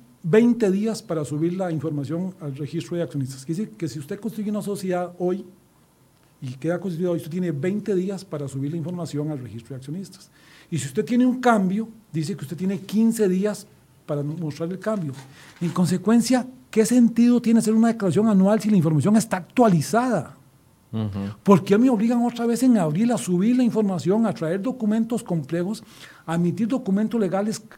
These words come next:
Speaker 1: caros para el contribuyente? Si me obligan a mí que cualquier cambio que yo tenga en la plataforma, producto, la información que estoy subiendo es diferente, tengo quince días para subirla. Entonces aquí es donde uno dice,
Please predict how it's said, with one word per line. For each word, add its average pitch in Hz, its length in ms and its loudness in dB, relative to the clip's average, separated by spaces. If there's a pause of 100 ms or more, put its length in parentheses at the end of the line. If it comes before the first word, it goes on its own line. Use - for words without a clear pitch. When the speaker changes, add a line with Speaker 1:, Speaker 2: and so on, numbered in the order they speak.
Speaker 1:
caros 202 340 0
para 156 180 -4
el 135 60 -8
contribuyente? 143 760 -4 (480)
Si 214 220 2
me 196 140 6
obligan 240 480 4
a 214 80 0
mí 220 260 4
que 190 200 -2
cualquier 185 500 -6
cambio 226 380 0
que 196 100 -6
yo 208 140 -4
tenga 202 400 -2
en 147 60 -2
la 139 100 -4
plataforma, 147 680 -4
producto, 160 420 -2
la 151 60 -2
información 139 340 -4
que 185 80 -10
estoy 190 140 -6
subiendo 196 500 -4
es 220 160 6
diferente, 233 540 -2 (300)
tengo 196 300 0
quince 254 440 6
días 254 300 6
para 127 240 -8
subirla. 127 480 -6 (400)
Entonces 202 280 0
aquí 233 220 0
es 226 80 4
donde 226 180 4
uno 220 140 4
dice, 214 340 0